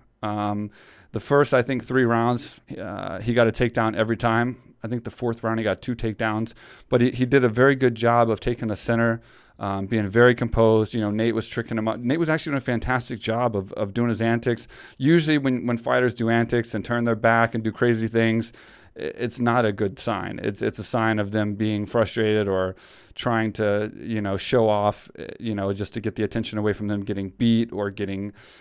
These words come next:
uh, outstruck or losing the fight. With Nate, he does a great job of using those things to try to get people off their game. And I think when you're fighting a very superior athlete, n-, m-, maybe not, like, crazy superior from Nate, but, but definitely superior, uh,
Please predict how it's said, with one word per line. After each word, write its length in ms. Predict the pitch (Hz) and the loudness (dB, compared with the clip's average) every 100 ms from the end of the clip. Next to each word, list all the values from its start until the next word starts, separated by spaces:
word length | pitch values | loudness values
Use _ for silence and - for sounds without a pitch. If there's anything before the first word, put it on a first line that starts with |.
| - _ | -20 _
uh, 220 | 101 98 | -8 -6
outstruck 640 | - 104 - - 117 104 - | -4 -6 -6 -4 2 2 2
or 60 | 101 | -2
losing 260 | 101 98 | -2 -2
the 80 | 98 | -6
fight. 420 | - 123 120 117 - - _ - | 2 4 6 4 -4 -20 _ -4
With 220 | 131 123 | -2 0
Nate, 360 | 120 165 175 | 0 0 0
he 120 | - 139 | -2 2
does 220 | 156 131 | 2 2
a 40 | |
great 300 | 120 120 117 | 0 0 0
job 300 | 110 113 113 | 2 2 4
of 120 | 101 | 0
using 500 | 101 107 127 120 113 | -2 2 2 2 0
those 240 | 107 104 - | 0 0 0
things 260 | 120 110 | -2 -2
to 120 | - 101 | -4 -6
try 360 | - 113 113 | -2 0 0
to 140 | 110 104 | -2 -2
get 200 | 110 - | -2 -2
people 260 | 117 104 | -2 0
off 200 | 107 101 | 0 0
their 100 | 104 | -2
game. 320 | 98 110 110 | -2 0 0
And 80 | 101 | -2
I 60 | 107 | -2
think 240 | 123 117 - - - | -2 -6 -8 -20 -10
when 120 | 120 | -2
you're 100 | 113 104 | -2 0
fighting 300 | - 120 113 | 0 0 -2
a 60 | |
very 240 | 98 113 117 | 2 2 2
superior 840 | - 120 - 120 117 110 104 101 - _ _ _ - | -2 -8 -2 2 4 2 2 -2 -8 _ _ _ -2
athlete, 460 | 107 110 113 113 | 0 0 -2 -4
n-, 240 | 127 170 170 | -4 -6 -6
m-, 100 | 170 | 0
maybe 220 | 165 151 | 2 2
not, 220 | 139 120 | 2 2
like, 160 | 120 117 | 0 2
crazy 340 | 131 131 120 | 4 4 2
superior 460 | - 113 120 117 117 | -4 -2 2 2 0
from 180 | 110 | -2
Nate, 220 | 110 113 117 | -2 -2 0
but, 240 | 113 - | 0 0
but 160 | 120 117 | 0 4
definitely 340 | 135 - 117 | 2 2 -2
superior, 720 | - 117 110 107 101 95 101 | -2 -4 -2 0 0 -2 -6
uh, 500 | 95 98 98 98 95 | -8 -6 -4 -2 -4